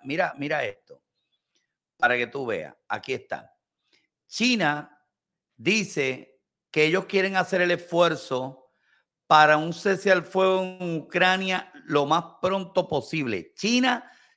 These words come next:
China está, ¿cuánto tiempo lleva China ofreciendo un cese al fuego en Ucrania? ¿Quién se opone? Estados Unidos. Mira esto.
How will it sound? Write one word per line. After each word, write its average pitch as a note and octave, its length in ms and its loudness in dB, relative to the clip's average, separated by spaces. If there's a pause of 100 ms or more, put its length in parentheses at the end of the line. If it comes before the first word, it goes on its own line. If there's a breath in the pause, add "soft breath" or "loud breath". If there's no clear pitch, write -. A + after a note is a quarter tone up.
(160)
China B3 560 4
está, G3+ 540 6
¿cuánto G3+ 340 2
tiempo A3+ 320 -4
lleva G3 340 0
China G3 520 -2 (280 loud breath)
ofreciendo F3 1040 2 (420 soft breath)
un F3+ 580 -2
cese E3 460 0
al D#3 140 2
fuego E3+ 400 2
en E3 100 0
Ucrania? G#2+ 600 -2 (680)
¿Quién A3 280 2
se B3 180 -2
opone? G#3+ 640 4 (680)
Estados G2+ 520 -6
Unidos. F#2 380 -8 (1400)
Mira E3 400 2
esto. A3 680 -2